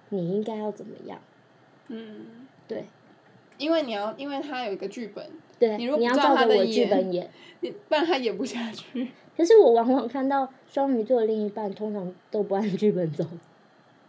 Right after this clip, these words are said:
Speaker 2: 那他们又喜欢那种很跳的情人。
Speaker 1: 就很奇怪啊。
Speaker 2: 抖 M。
Speaker 1: 对，双鱼座有点抖 M 倾向。哎呦。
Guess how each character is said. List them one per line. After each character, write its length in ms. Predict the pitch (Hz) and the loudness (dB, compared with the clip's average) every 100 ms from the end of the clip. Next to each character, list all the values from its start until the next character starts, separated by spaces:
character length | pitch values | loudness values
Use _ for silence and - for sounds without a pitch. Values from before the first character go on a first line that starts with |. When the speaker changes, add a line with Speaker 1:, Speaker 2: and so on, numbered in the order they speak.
| _ _ _ - _ - | _ _ _ -20 _ -12
Speaker 2:
那 80 | 339 | -6
他 100 | 339 | -4
们 120 | 294 | -4
又 100 | - | -6
喜 220 | - 202 | -6 -8
欢 160 | 214 208 | -6 -6
那 160 | 208 | -6
种 220 | 214 - | -6 -10
很 120 | 240 - | -12 -14
跳 260 | - 226 | -10 -10
的 100 | - - - | -10 -16 -18
情 280 | - 180 - | -14 -14 -12
人。 120 | - 247 254 - | -14 -16 -20 -20
Speaker 1:
就 100 | - | -2
很 180 | 349 220 | -2 -2
奇 240 | - 202 | -4 -4
怪 320 | 202 269 220 | 2 2 2
啊。 300 | 190 180 185 - _ - | -4 -6 -10 -16 _ -18
Speaker 2:
抖 180 | - 202 - | -14 -14 -14
M。 180 | 233 - 254 _ _ | -16 -14 -20 _ _
Speaker 1:
对， 320 | 208 185 165 - _ | -4 -4 -8 -14 _
双 240 | - 247 | -6 -4
鱼 40 | 220 | 0
座 100 | 233 | 0
有 180 | 190 165 | 2 0
点 160 | 165 | -4
抖 200 | 165 160 | -6 -10
M 180 | 175 165 | -8 -8
倾 180 | 170 - 170 | -10 -16 -20
向。 200 | - 175 175 _ _ _ _ - _ _ _ _ _ _ - | -20 -20 -20 _ _ _ _ -20 _ _ _ _ _ _ -6
哎 80 | 180 | -4
呦。 460 | 175 160 156 151 | -4 -4 -6 -6